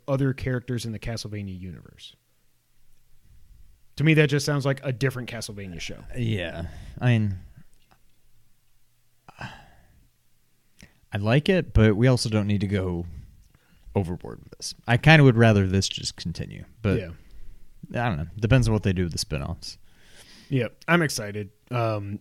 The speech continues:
Speaker 1: I will be binging that day one. Well, I don't know if I can do all.
Speaker 2: No, that's like a two-day
Speaker 1: That's
Speaker 2: thing.
Speaker 1: a two-night thing, yeah. But I can't. Oh, my God, I can't wait. Uh, Epic Games just had another round of funding, and that resulted in Sony investing another two hundred million dollars into Epic.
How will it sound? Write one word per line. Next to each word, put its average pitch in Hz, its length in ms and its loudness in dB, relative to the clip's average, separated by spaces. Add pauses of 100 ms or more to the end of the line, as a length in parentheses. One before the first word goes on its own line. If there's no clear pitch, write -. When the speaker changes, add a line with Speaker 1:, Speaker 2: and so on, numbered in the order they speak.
Speaker 1:
I 120 80 0
will 123 140 0
be 117 160 -2
binging 113 540 0
that 101 280 -8 (160)
day 110 180 -4
one. 98 300 -8
Well, 151 140 2
I 151 100 4
don't 143 80 2
know 123 80 0
if 113 80 -8
I 107 80 -10
can 98 120 -16
do 98 160 -10
all. 92 300 -12 (180)
Speaker 2:
No, 98 260 0
that's 113 200 2
like 107 140 0
a 90 40 -4
two-day - 340 -10
Speaker 1:
That's 143 180 2
Speaker 2:
thing. 135 100 0
Speaker 1:
a - 20 -8
two-night 98 400 -4
thing, 80 280 -12
yeah. 78 120 -18 (720)
But 127 120 -10
I 113 40 -12
can't. 104 400 -12
Oh, 117 180 -8
my - 100 -14
God, 85 180 -16
I 82 40 -16
can't - 240 -16
wait. 80 220 -18 (1160)
Uh, 151 500 8
Epic 170 340 -2
Games 160 380 2
just 147 200 -2
had 151 140 4
another 143 580 2
round 135 380 -2
of 117 200 -10
funding, 117 720 -4 (460)
and 135 340 0
that 170 100 0
resulted 165 480 0
in 131 180 -4
Sony 160 320 0
investing 139 440 0
another 131 300 0
two 123 320 -4
hundred 131 240 -4
million 143 240 0
dollars 160 420 -2
into 135 320 -4
Epic. - 280 -8